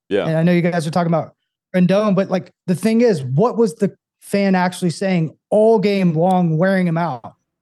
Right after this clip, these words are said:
Speaker 2: The fan's not in trouble. This guy's gonna get no pay for five games, which if you look at his contract, that's a lot of money.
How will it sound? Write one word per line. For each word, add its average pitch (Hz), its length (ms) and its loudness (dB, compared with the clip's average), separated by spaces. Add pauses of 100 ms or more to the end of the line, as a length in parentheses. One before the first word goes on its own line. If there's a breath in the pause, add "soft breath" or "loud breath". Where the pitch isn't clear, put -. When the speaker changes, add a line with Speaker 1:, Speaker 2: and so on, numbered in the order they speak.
(280)
Speaker 2:
The 147 60 -8
fan's 220 280 0
not 196 140 -2
in 160 80 -6
trouble. 175 280 0
This 196 160 0
guy's 202 240 -2
gonna 180 200 0
get 170 240 -2
no 185 160 2
pay 196 220 -2
for 196 160 -6
five 165 320 -4
games, 180 240 -2
which 165 240 -8
if - 340 -12
you 170 60 2
look 185 160 2
at 180 40 2
his 156 120 -4
contract, 180 440 -2
that's 185 160 -2
a 190 40 -2
lot 170 240 0
of 156 60 -2
money. 170 340 0